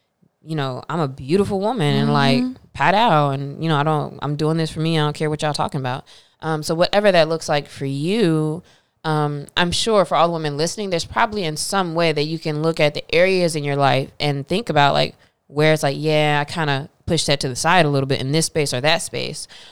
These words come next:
Speaker 1: Um, and, you know, maybe ask yourself why and then how you can kinda switch that up. Um, so why is it important to embrace kinda that femininity or that feminine nature?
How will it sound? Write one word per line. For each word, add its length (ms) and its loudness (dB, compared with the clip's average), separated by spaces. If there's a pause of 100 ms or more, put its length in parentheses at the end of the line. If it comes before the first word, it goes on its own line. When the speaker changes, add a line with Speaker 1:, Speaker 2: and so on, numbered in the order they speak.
(120)
Speaker 1:
Um, 400 -2
and, 140 -2
you 60 0
know, 80 2
maybe 240 2
ask 240 2
yourself 320 0
why 520 4
and 160 -4
then 140 -4
how 180 0
you 140 -2
can 140 -8
kinda 160 -4
switch 260 -6
that 160 -4
up. 260 2 (540)
Um, 480 -2 (160)
so 180 -4
why 260 0
is 220 -2
it 80 -2
important 680 -2 (340)
to 140 -8
embrace 840 -6 (280)
kinda 240 -4
that 260 -2
femininity 800 -4
or 60 -2
that 180 -6
feminine 560 -8
nature? 400 -12